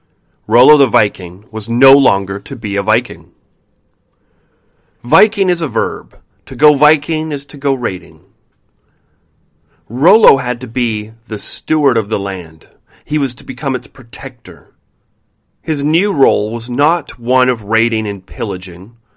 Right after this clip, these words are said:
His new role was that of protecting.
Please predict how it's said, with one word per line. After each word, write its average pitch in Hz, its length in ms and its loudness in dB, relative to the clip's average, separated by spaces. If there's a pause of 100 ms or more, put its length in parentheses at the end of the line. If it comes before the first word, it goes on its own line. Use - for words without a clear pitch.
(200)
His 147 240 -2
new 156 380 2
role 110 320 0
was 120 240 -4
that 117 420 0
of 104 380 -4 (160)
protecting. 120 640 -10